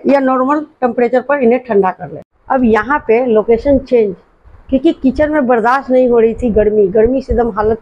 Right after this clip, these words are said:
ख़राब हो रहा था। आप लोग देखे थे कि कितना पसीना आ रहा था, तो बस थोड़ी सी पंखे के हवा में आई हूँ hall में। तो यहाँ पे देखिए ये छूने लायक हो गए हैं थोड़ा। तो हम क्या करेंगे ना,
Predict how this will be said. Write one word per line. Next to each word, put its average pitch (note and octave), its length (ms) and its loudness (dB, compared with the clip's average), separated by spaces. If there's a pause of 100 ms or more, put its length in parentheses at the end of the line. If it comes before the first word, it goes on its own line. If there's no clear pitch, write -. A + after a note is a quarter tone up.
ख़राब G3+ 280 -2
हो G3+ 60 0
रहा F#3+ 120 2
था। F#3+ 120 -4
आप G3 160 -4
लोग G#3 120 0
देखे G#3+ 260 0
थे A3 140 -4
कि A3+ 120 -4
कितना A3+ 360 -2
पसीना G#3+ 440 -2
आ G3 60 0
रहा F#3 180 0
था, G3+ 160 -16 (540)
तो A3 60 -2
बस B3 200 0 (100)
थोड़ी C4+ 180 0
सी C4 120 -8
पंखे B3 340 -2
के C4 80 -4
हवा A3+ 220 0
में A3+ 140 -2
आई A3 160 0
हूँ C4 180 -2 (160)
hall G#3+ 220 2
में। B3+ 180 -2 (440)
तो A#3+ 60 0
यहाँ A3+ 280 0
पे C4 120 -4
देखिए B3+ 260 0
ये D4+ 100 2
छूने B3+ 380 0
लायक B3+ 320 -2
हो A#3+ 200 0
गए G#3 140 0
हैं F#3+ 180 0
थोड़ा। F3 260 0
तो - 500 -10
हम C4 160 0
क्या D4+ 140 2
करेंगे D#4 280 0
ना, D4+ 120 2